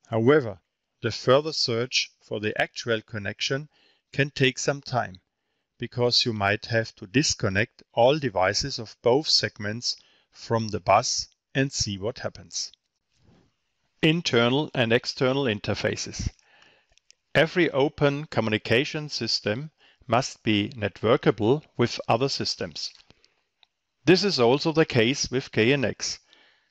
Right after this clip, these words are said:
The connection devices that can be used to exchange data in both directions are called gateways. Gateways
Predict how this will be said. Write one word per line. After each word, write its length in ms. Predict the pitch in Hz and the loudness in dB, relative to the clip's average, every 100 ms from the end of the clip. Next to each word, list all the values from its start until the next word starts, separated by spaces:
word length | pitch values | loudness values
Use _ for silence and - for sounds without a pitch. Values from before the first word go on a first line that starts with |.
| _ - | _ -2
The 80 | 113 | 0
connection 560 | 123 110 165 - 110 | 2 2 2 0 -6
devices 720 | 101 92 95 107 156 165 - - | -4 -2 0 0 0 4 4 4
that 200 | 120 117 | -4 -4
can 220 | - 117 | 0 0
be 140 | 104 101 | 0 -6
used 500 | 92 107 151 - - _ - | -4 -4 -4 -8 -12 _ -6
to 120 | 123 | -4
exchange 640 | - - - 120 110 - | -4 -6 0 2 2 -2
data 380 | - 120 - 107 | 0 0 2 0
in 140 | 101 90 | -2 -4
both 340 | 107 139 - | -4 -4 -4
directions 680 | 98 92 - - 147 175 - _ _ _ _ - | -4 -4 -6 -2 -2 -4 -10 _ _ _ _ 0
are 160 | 127 160 | 2 2
called 420 | - 120 131 - | 2 4 4 0
gateways. 640 | - 107 - 92 87 - - _ _ _ _ _ _ _ _ 117 | 0 0 -2 -8 -8 -14 -18 _ _ _ _ _ _ _ _ 0
Gateways 580 | 139 147 151 156 - | 0 0 -2 0 -4